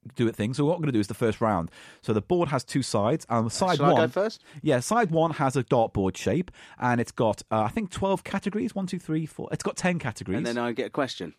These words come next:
Speaker 1: Yeah. So what's gonna happen is you're gonna throw a dart. You have to tell me what category it is. So there's, can you read them out for me? What are the categories that are on there?
Speaker 2: The categories we've got are Britain,
Speaker 1: Yeah.
Speaker 2: spelling,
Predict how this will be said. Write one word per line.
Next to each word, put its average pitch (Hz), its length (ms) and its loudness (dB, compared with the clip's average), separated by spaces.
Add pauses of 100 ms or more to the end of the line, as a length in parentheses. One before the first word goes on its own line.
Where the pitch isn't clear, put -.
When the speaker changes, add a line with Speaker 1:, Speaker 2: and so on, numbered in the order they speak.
Speaker 1:
Yeah. 117 240 2 (280)
So - 60 -6
what's 233 120 0
gonna 226 140 4
happen 156 240 0
is 127 100 0
you're 165 80 -2
gonna 160 120 0
throw 220 180 4
a 196 40 4
dart. 135 360 0 (600)
You 151 100 4
have - 120 -2
to - 60 -14
tell 190 140 0
me 202 80 0
what 190 200 -2
category 156 420 0
it 127 60 2
is. 123 140 2
So - 120 -4
there's, 123 200 2 (220)
can 185 120 0
you 208 60 4
read 220 100 4
them 208 60 4
out 208 160 2
for 107 140 0
me? 117 60 2
What 151 60 2
are - 20 -6
the - 80 -4
categories 139 420 -2
that 123 80 2
are 120 60 4
on 120 100 0
there? 85 240 0
Speaker 2:
The - 60 -18
categories 156 560 0
we've 117 160 0
got 117 420 4
are 107 340 2 (1400)
Britain, 196 420 2 (760)
Speaker 1:
Yeah. 104 220 -2 (520)
Speaker 2:
spelling, 135 560 -2